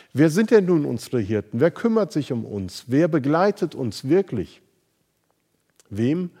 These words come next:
können wir vertrauen?" Diese Frage haben wir gemeinsam. Brisant wird es, wenn man dann politischen Ideologien hinterherläuft, die mit ihrem populistischen Heilsversprechen auf Ab- und Irrwege führen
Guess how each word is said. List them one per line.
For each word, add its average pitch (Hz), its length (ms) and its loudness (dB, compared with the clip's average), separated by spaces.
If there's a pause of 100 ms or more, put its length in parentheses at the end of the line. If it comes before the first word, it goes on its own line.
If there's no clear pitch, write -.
(360)
können 151 400 2
wir 151 400 0
vertrauen?" 107 840 -6 (2000)
Diese 165 260 0
Frage 160 400 0
haben 147 160 -2
wir 151 120 -2
gemeinsam. 143 640 -4 (1600)
Brisant 120 640 -2
wird 175 200 0
es, 202 280 -4 (520)
wenn 147 200 4
man 160 380 2
dann 160 380 0
politischen 160 640 0
Ideologien 147 800 0
hinterherläuft, 151 880 0
die 131 100 -2
mit 127 160 -2
ihrem 143 260 0
populistischen 170 840 -2
Heilsversprechen 175 1080 -2
auf 139 320 -4
Ab- 180 240 -8
und 139 260 -6
Irrwege 165 540 2
führen 196 440 0